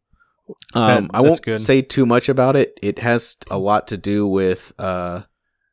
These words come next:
Speaker 1: it's less about the monsters and more about, um, science, the science fiction aspect of it.
Speaker 2: Okay.
Speaker 1: And, um, it has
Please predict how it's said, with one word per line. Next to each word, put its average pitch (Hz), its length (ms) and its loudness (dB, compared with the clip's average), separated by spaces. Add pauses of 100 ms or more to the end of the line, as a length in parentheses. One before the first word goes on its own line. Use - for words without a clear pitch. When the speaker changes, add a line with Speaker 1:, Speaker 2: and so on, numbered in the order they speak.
(420)
Speaker 1:
it's 113 160 -4
less 135 220 2
about 147 440 0
the 110 80 0
monsters 123 840 0
and 101 260 -6
more 107 320 2
about, 98 840 -2 (100)
um, 90 600 -10 (920)
science, - 720 -2
the 104 140 -6
science 110 340 -4
fiction 123 500 -6
aspect 131 480 -4
of 156 140 2
it. 156 160 0 (240)
Speaker 2:
Okay. 151 240 0 (720)
Speaker 1:
And, 104 380 0
um, 95 460 0 (500)
it 107 120 0
has 110 420 0